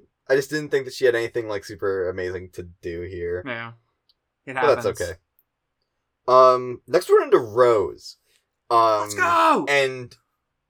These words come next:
Speaker 1: I gotta say, so I think this is, like, one of the most polarizing readings for me, because all the stuff in it that I hated, I really hated. All the stuff that I liked, I really liked. And I think that,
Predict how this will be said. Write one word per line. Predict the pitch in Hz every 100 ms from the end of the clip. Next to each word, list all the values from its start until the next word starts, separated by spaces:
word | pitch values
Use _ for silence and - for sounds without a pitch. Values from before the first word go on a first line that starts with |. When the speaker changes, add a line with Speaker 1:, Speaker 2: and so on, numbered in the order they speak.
| _ _ _ _ -
Speaker 1:
I | - 480
gotta | 208 165
say, | - - 95 85
so | - 160 151 -
I | 165
think | 190 233
this | 262
is, | 254
like, | 226 143
one | 151
of |
the | 143
most | 120 117 -
polarizing | - 120 123 110 107 107 110
readings | 101 98 98 95 90 85 - _
for | - 107 95
me, | 92 87 80 80 _ _ _ -
because | 135 147 131 120 - _ _
all | - 170
the | 196
stuff | 170 175
in |
it | 156
that | 123
I | 101
hated, | 120 113 131 156 - _ -
I |
really | 104 101 98 110 131
hated. | 113 101 120
All | 117
the | 117
stuff | 160
that | 160
I | 131
liked, | 123 117
I |
really | 101 98 101
liked. | 87 78 - -
And | 117
I | 113
think | 113 - - 151 170 -
that, | 170 151